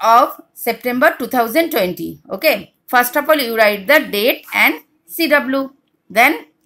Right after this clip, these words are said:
write the names of water animals. Water animals means क्या है? जो वाटर के अंदर रहते हैं। तो क्या क्या है पता है आपको?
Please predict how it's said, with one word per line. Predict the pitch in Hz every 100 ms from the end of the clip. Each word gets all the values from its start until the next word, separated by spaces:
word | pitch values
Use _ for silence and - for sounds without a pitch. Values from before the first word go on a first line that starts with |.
| _ _ _ _ _ _
write | 208 254 277 320 269
the | 370
names | 349 277 302 302
of | 254 311 - -
water | 240 226 294 302 196
animals. | 202 196 196 160 - - - -
Water | 190 196 254 254
animals | 262 285 277
means | 277 285 311
क्या | 302
है? | 349 523 - _ _ _
जो | 180 262 466 523 - _ _ _ _ _ _ 185
वाटर | 196 277 269 277 247
के | 359
अंदर | 339 233 247 320
रहते | 160 160 156
हैं। | 160 160 - _ _ _ 196
तो | 247
क्या | 254 240
क्या | 240 262
है | 277
पता | 277 269
है | 320 320
आपको? | 311 311